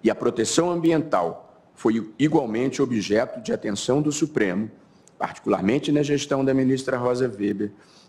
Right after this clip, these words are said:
que procurou enfrentar, e já anteriormente na do querido ministro Luiz Fux,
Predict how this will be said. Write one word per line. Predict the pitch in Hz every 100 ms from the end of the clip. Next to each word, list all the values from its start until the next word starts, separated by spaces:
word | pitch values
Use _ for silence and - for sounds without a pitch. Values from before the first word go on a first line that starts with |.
| -
que |
procurou | 117 123 117 110 139
enfrentar, | 180 160 165 151 110 85 80 -
e | 131
já | 175
anteriormente | 156 156 135 123 147 151 131
na | 117
do | 113 120
querido | 123 117 123
ministro | 120 110 113 -
Luiz | 107 110 107
Fux, | - 180 - -